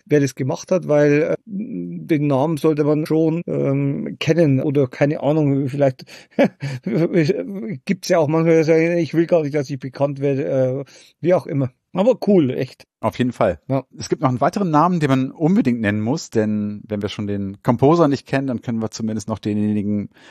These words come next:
Speaker 2: Menschen nennen, der das Spiel entwickelt hat, und das ist Volker Wertig.
Speaker 1: Volker Wertig mit Siedler und, äh,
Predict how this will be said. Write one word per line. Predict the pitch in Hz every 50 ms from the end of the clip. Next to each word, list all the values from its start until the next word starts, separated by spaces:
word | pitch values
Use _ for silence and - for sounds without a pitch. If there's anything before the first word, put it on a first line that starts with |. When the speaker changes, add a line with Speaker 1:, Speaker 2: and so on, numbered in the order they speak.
| - _
Speaker 2:
Menschen | - 110 113 113 - - 110 101
nennen, | 98 98 98 95
der | 95 98
das | 92 98 -
Spiel | - - - 101 98 95 92 90 90 87 _ _ _ -
entwickelt | - 98 - - - - 180 170 - -
hat, | 202 233 -
und | - - 110 -
das | 113 - -
ist | - 127 - -
Volker | - - - 143 135 - 147 135 123
Wertig. | 170 190 - - 90 76 - - -
Speaker 1:
Volker | - 269 302 320 277 277 277 294
Wertig | 294 262 247 233 180 214 190 - -
mit | 208 254 226 226 185 -
Siedler | - - - 247 247 214 240 226 202 202 190 190 185 185 196 196 202 - -
und, | - 185 180 190 185 175 180 180 175
äh, | - 196 185 165 165 170